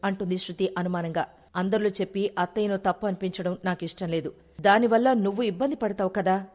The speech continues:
అనంటాడు రవి. వెంటనే శృతి మురిసిపోతూ రవి బుగ్గగిల్లి,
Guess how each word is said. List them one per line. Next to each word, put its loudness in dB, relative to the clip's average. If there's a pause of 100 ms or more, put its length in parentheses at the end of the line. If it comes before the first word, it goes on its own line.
అనంటాడు 0
రవి. 0 (200)
వెంటనే 0
శృతి -4
మురిసిపోతూ -2 (100)
రవి 0
బుగ్గగిల్లి, -4